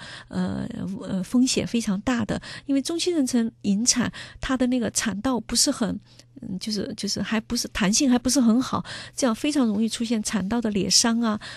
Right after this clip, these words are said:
这个大出血啊，这个比如胎盘滞留、胎盘的原因、出，这个宫缩的原因，还有产道的原因，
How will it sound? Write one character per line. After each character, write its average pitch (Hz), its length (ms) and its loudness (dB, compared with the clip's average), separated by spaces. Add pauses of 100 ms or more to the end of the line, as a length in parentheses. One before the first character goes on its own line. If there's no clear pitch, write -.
(140)
这 247 120 -4
个 220 80 -4
大 247 240 -4
出 - 240 -2
血 - 220 0
啊， 202 280 -4 (320)
这 - 140 -6
个 - 280 -4
比 - 80 -4
如 202 100 0
胎 233 200 0
盘 220 220 2
滞 240 200 4
留、 202 280 -2
胎 240 180 -2
盘 226 160 2
的 202 100 2
原 190 220 0
因、 202 160 0
出， 226 320 -4
这 - 120 -8
个 208 100 -8
宫 254 200 2
缩 254 220 2
的 240 80 2
原 196 240 0
因， 208 180 -2 (200)
还 - 140 -4
有 220 60 0
产 220 280 0
道 233 120 0
的 233 100 2
原 196 200 -2
因， 214 160 -2